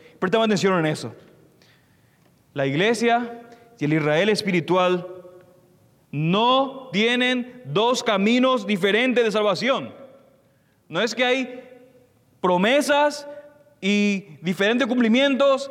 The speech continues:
en Israel y en la iglesia. Son uno y lo mismo. Y eso somos justamente nosotros. Somos el verdadero Israel, somos la iglesia, judíos y, y gentiles creyentes en Cristo, una nueva humanidad en Cristo.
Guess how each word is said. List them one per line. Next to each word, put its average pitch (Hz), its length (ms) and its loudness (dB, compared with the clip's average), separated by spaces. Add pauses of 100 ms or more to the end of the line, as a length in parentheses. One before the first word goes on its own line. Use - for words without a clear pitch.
(120)
en 180 160 -2
Israel 214 680 0
y 170 100 0
en 185 80 2
la 180 60 4
iglesia. 165 560 0 (220)
Son 262 380 -2
uno 311 560 2
y 214 120 -2
lo 208 160 2
mismo. 185 600 -2 (380)
Y 202 100 -4
eso 269 140 -4
somos 302 220 0
justamente 302 460 0
nosotros. 262 640 0 (260)
Somos 240 360 -2
el 226 100 2
verdadero 226 480 2
Israel, 190 420 0 (140)
somos 233 260 0
la 269 80 2
iglesia, 233 540 -2
judíos 196 640 0 (160)
y, 180 140 -4 (440)
y 190 60 0
gentiles 240 640 0 (200)
creyentes 254 800 0
en 170 120 -4
Cristo, 170 400 0
una 190 200 0
nueva 247 200 2
humanidad 208 380 2
en 160 80 -4
Cristo. 143 300 -6